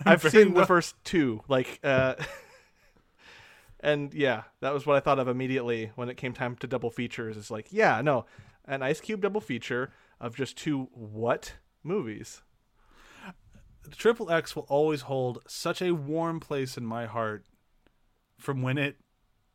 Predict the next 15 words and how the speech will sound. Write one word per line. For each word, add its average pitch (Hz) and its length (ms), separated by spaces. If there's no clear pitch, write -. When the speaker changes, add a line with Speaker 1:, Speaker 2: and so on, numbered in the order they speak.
Speaker 1:
sided 165 680
with 139 240
the 139 160
anti-smoking 143 840
people, 98 480
so 117 220
that 110 160
fucking 127 320
Xander 165 360
Cage, 151 480
or 127 120
whatever 139 420
his 147 120
name 143 220
is, 127 260